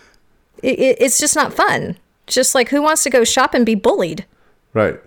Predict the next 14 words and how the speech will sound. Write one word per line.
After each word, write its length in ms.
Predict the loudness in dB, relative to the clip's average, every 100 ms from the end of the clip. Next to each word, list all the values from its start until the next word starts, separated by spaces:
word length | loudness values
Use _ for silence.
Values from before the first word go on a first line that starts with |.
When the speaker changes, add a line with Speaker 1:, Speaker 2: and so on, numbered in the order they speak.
| -20 _
Speaker 1:
Okay, 200 | -2 0
so 180 | 2 2
anyways, 540 | 2 0 -2 -4 -8 -10 -18 -20
so 760 | -8 0 4 6 6 8 6 4 _ -14
let 500 | -6 0 4 4 4
your 180 | 2 2
husband 520 | 2 0 0 0 2
know, 460 | 2 2 2 0 -2 -20 -4
"Hey, 480 | 2 4 4 0 -10 -20 -20 _ -6
you 140 | 2
know 120 | 4
what? 300 | 4 4 2 2
I'm 160 | 0 2
so 420 | 4 4 4